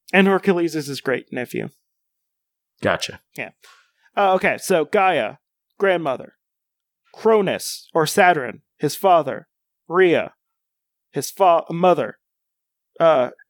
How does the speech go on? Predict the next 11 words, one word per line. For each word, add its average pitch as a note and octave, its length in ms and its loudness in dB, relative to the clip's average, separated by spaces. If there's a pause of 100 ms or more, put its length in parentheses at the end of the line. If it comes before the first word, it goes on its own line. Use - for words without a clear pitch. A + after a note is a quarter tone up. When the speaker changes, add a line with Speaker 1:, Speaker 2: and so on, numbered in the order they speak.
Speaker 1:
Hera, F3+ 500 0 (460)
his D3+ 420 -8
sister F#3+ 460 0
slash E3+ 340 2
wife. D3 460 -2 (800)
Vesta, - 720 0 (200)
sister. - 640 -2 (240)
Speaker 2:
<laughs> - 800 -20
Speaker 1:
Persephone, F3+ 720 0 (100)
sister-in-law. C#3+ 920 0
Apollo, D#3+ 760 2